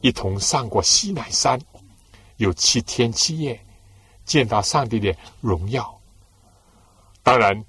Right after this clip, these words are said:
很可能想象，最后摩西把他留下，而独自的去觐见上帝。这是在出埃及记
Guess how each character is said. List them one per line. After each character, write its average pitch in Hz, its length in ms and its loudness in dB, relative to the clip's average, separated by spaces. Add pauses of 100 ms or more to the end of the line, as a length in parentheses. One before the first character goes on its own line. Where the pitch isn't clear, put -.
(480)
很 220 280 0
可 - 160 -2
能 127 140 0
想 101 240 0
象， 107 260 0 (420)
最 160 200 2
后 127 140 0
摩 123 220 4
西 180 240 0
把 117 160 2
他 113 280 0 (260)
留 104 260 2
下， 135 360 2 (440)
而 117 200 2
独 107 220 -4
自 - 180 -8
的 113 100 0
去 98 200 -4
觐 104 240 -2
见 92 160 -2
上 90 300 -4
帝。 - 180 -10 (1120)
这 135 120 2
是 113 140 0
在 104 240 2
出 - 180 -2
埃 131 100 4
及 107 160 -4
记 92 320 -4